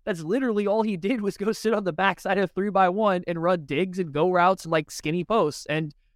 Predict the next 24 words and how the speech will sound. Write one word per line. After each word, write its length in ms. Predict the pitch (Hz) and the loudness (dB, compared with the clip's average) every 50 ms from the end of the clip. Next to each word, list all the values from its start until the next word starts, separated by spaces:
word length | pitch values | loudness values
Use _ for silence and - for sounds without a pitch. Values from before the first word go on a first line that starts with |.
| _ _ | _ _
he 160 | - 180 185 | -4 -2 -2
was 180 | 170 180 151 139 | 0 -2 -2 -6
great 380 | 135 - 151 160 196 190 - - | -6 -2 0 0 0 0 0 -2
in 120 | 170 165 | -4 -2
the 80 | 156 147 | -4 -4
playoffs. 520 | - - 214 208 180 139 101 - - - | 0 2 2 4 4 2 0 -2 -6 -4
Now, 140 | 165 156 147 | 0 0 2
you 160 | 143 143 139 | 2 0 0
don't 240 | 131 160 170 175 - | 0 0 0 0 2
know 400 | 170 165 165 165 160 156 151 - _ _ _ _ _ _ _ - | 2 2 4 4 4 2 0 -4 _ _ _ _ _ _ _ -6
what 260 | 139 151 165 - 170 | 0 0 0 2 0
his 180 | 202 190 - | -2 -4 -2
health 240 | - 165 160 160 - | 0 2 2 2 0
is 120 | 160 143 151 | -2 -4 -4
gonna 200 | 160 151 147 139 | -2 -2 -2 -2
be 180 | 151 156 156 | -4 -2 0
now 240 | 151 147 147 143 143 | 2 2 4 4 4
after 280 | 139 131 135 - - 120 | 4 2 0 -2 -6 -6
the 120 | 123 147 | -2 -2
injury, 320 | 185 196 180 160 175 175 | 0 0 0 0 0 0
missing 380 | 156 139 139 127 - 131 135 135 | 0 -2 -4 -6 -6 -6 -4 -4
a 20 | |
year. 300 | 131 131 151 180 185 175 | -4 -2 0 0 2 2
Like, 200 | 156 151 147 - | 2 2 0 -2